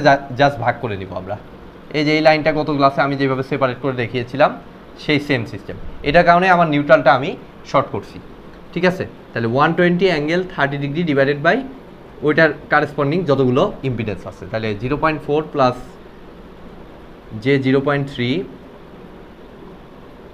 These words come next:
প্লাস জিরো পয়েন্ট সিক্স প্লাস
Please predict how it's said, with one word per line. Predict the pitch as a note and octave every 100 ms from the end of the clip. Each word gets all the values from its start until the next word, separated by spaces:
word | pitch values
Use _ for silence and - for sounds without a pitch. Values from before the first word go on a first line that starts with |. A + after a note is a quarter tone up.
| - - - - - - - - - - - - - - - - - - -
প্লাস | C3+ C3 E3+ - - -
জিরো | B2+ C#3+ D3
পয়েন্ট | D#3+ D#3 -
সিক্স | D3+ - -
প্লাস | C3+ C3